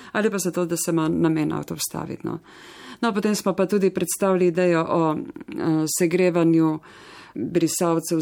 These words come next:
za, za, eh, brisanje, eh, pač vetrobranskega stekla, kjer naj bi v samo, eh, pač gumo, eh, integrirali neke vrste ogrevalno telo.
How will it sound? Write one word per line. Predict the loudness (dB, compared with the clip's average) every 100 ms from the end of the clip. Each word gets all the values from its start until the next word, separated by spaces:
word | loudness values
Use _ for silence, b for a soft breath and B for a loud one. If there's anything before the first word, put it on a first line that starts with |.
| 0
za, | 0 -2 -2 -2
za, | -2 -2 -2 -2 -4 -4
eh, | -4 0
brisanje, | 2 2 2 0 0
eh, | -2 -4 -6 -6 -8
pač | -8 -6 -6 -6 -8 -10 -6
vetrobranskega | -4 0 0 2 0 0 0 0
stekla, | 0 -2 0 0 0 -2 B B B -8
kjer | 0 2
naj | 4 4 4
bi | 4
v | 4 2 2 0 0
samo, | 4 4 4 2
eh, | 0 -2 -2 -4 -6 -8 -12 -20 -18 -8
pač | -4 -2
gumo, | 0 2 2 0 2 2 2
eh, | 2
integrirali | 2 2 2 2 2 2 2
neke | 2 0 -2
vrste | -2 -4 -4 -2 -2
ogrevalno | -2 0 0 0 0
telo. | 0 0 2